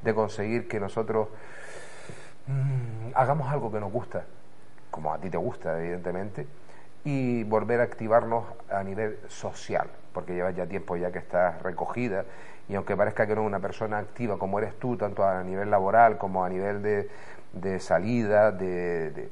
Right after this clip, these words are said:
entonces está claro que esta situación, además por la enfermedad, por el tema de la pierna y demás, y por todo lo que has pasado en estos dos últimos años, está claro que es normal que estés en esta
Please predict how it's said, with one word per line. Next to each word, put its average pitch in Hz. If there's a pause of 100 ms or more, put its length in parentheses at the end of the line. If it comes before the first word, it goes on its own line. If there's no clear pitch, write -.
(160)
entonces 110
está -
claro 110
que 104
esta 104
situación, 104
además 101
por 98
la 87
enfermedad, 92 (380)
por 85
el 85
tema 101
de 101
la 98
pierna 107
y 98
demás, 98
y 92
por 90
todo 101
lo 101
que 107
has 101
pasado 110
en 98
estos 101
dos 101
últimos 107
años, 117 (420)
está 107
claro 107
que 104
es 101
normal 104
que 104
estés 101
en 101
esta 101